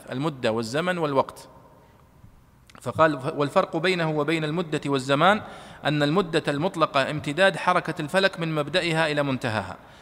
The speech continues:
والزمان مدة مقسومة، والوقت الزمان المفروض لأمر". يعني هذه من الفروق الد-، اللغوية التي يذكرها بعض المفسرين وغيرهم من، من اللغويين، هو الفرق بين هذه العبارات المتقاربة. إذا قلت مثلًا مدة وزمان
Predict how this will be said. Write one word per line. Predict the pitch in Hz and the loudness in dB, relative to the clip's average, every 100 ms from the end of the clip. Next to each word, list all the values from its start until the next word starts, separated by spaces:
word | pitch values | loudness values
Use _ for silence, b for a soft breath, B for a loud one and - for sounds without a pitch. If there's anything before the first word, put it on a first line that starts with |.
| B B | B B
والزمان | 120 120 147 175 190 196 202 - | -4 0 2 4 4 2 -2 -2
مدة | 156 170 151 156 | -4 0 -2 -2
مقسومة، | 147 139 - 175 190 214 180 | -4 -4 -4 -2 0 0 -2
والوقت | 131 131 156 - | -2 -2 -4 -6
الزمان | 135 123 135 156 | -8 -4 -2 -2
المفروض | 127 117 127 147 123 | -2 -4 -4 -4 -2
لأمر". | 117 107 - B B B - | -2 -2 -6 B B B -4
يعني | 139 | 2
هذه | 185 202 190 | 4 4 2
من | 180 | 2
الفروق | 175 170 180 151 - - - - | -2 2 2 2 -4 -20 -14 -12
الد-، | 117 120 | -12 -4
اللغوية | 127 117 113 123 147 156 170 190 | 0 0 -2 -2 2 4 4 2
التي | 185 180 190 | 0 0 0
يذكرها | 175 180 151 135 | -2 2 2 4
بعض | 143 135 | 4 2
المفسرين | 131 120 123 - 117 127 | 0 -4 -8 -8 -6 -6
وغيرهم | 110 117 131 147 | -2 0 0 -4
من، | 110 110 107 | -6 -6 -6
من | 110 | -6
اللغويين، | 110 107 104 110 165 - B B B - | -4 -4 -4 -2 -4 -8 B B B -4
هو | 135 | -2
الفرق | 131 180 147 | 2 0 2
بين | 151 | 0
هذه | 139 143 139 | 2 0 0
العبارات | 123 123 127 147 | 0 2 2 2
المتقاربة. | 135 127 127 - 120 98 95 - - - B B B - | -2 -6 -6 2 2 2 -6 -12 -20 -20 B B B -8
إذا | 113 | -4
قلت | 117 135 131 | -4 -4 -2
مثلًا | 127 123 120 120 | -2 0 -2 -6
مدة | 131 135 110 104 - - - - - - - | -6 -6 -6 -8 -8 -18 -20 -20 -20 -20 -10
وزمان | 117 107 120 131 107 | -6 -2 2 2 2